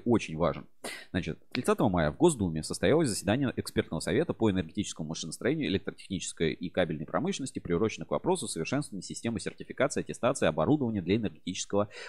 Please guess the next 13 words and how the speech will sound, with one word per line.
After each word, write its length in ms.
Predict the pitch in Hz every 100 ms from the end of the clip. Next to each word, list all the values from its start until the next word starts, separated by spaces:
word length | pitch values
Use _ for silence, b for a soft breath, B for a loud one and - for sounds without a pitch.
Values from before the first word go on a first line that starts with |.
| B
отрасли. 480 | 95 90 - - 73
Возглавлял 480 | 92 90 113 95
совещание 420 | - 85 90 76 71
Козловский 460 | 90 87 80 76
Александр 400 | 73 - 80 73
Николаевич, 560 | 78 104 78 71 90 -
председатель 540 | - - 143 139 139
экспертного 420 | - 147 127 120
совета 320 | 117 131 113 107
по 100 | 110
энергетическому 640 | 110 113 117 - 107 101
маш-, 140 | 101
машиностроению, 800 | - 104 - 107 - 117 104 90